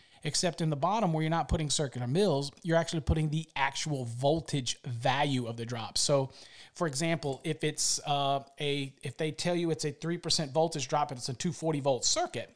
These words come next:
and that's what they give you, then you just simply do two forty times three percent, and that is seven point two. So that's the value you actually put down underneath in the, uh, denominator portion of that equation.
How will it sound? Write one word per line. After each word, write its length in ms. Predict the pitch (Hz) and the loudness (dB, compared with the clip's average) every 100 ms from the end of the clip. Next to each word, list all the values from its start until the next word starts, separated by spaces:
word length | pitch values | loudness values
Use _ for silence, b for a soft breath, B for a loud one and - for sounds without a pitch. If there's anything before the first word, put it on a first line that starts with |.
| - 151 | -8 -4
and 80 | |
that's 120 | 156 160 | -2 -2
what 120 | 131 | -4
they 80 | 123 | -4
give 280 | 156 262 | -2 -2
you, 240 | 135 101 107 b b b b b b | -2 -6 -10 b b b b b b
then 180 | 160 175 | 0 2
you 60 | |
just 240 | 165 185 - | 2 2 2
simply 260 | 170 175 | 0 -2
do 160 | 156 165 | -4 -4
two 220 | - 185 | -2 -2
forty 440 | 151 170 165 156 156 | -2 -2 -2 -2 -4
times 500 | - 165 156 151 - | -4 -2 -2 -2 -4
three 240 | 156 151 | -4 -6
percent, 500 | - - 196 170 123 - B B B | 0 2 4 2 -2 -10 B B B
and 100 | 151 | 2
that 140 | 170 | 4
is 140 | 156 147 | 4 4
seven 480 | - - 165 156 143 | 2 2 2 2 -2
point 340 | 160 135 - | -2 -2 -2
two. 260 | - 135 113 | -2 -2 -2
So 200 | - 185 | -2 0
that's 240 | 285 - | 0 0
the 120 | 196 | -2
value 580 | 151 135 165 190 175 147 | 0 2 4 4 2 0
you 180 | 143 139 | 0 0
actually 320 | 139 - 139 | 0 -2 0
put 260 | - 156 127 | 0 0 0
down 320 | 139 143 139 | -2 -2 -2
underneath 500 | 143 135 143 131 - - | -2 0 0 -2 -6 -4
in 120 | 135 | -2
the, 220 | 135 131 123 B B B | 0 -2 -4 B B B
uh, 220 | 120 120 - - | -2 -2 -4 -6
denominator 580 | 139 135 143 135 123 117 | -2 2 2 2 -2 0
portion 460 | 113 143 120 127 120 | 0 2 0 -2 -4
of 200 | 120 113 | -6 -8
that 180 | 120 - | -10 -12
equation. 460 | - 131 120 98 | -8 -4 -4 -6